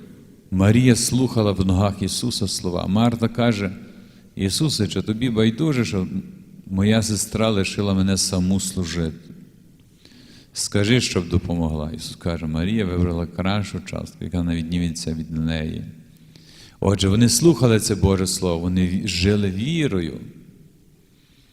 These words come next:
І ось ця віра, зараз бачимо, як була застосована, що вона зробила.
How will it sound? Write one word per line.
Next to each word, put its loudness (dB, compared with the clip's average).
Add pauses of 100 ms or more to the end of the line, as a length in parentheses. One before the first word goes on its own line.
(180)
І -2
ось 2
ця 6
віра, 4
зараз 2
бачимо, 0 (160)
як -2
була 2 (920)
застосована, 0 (1200)
що -6
вона 0
зробила. -6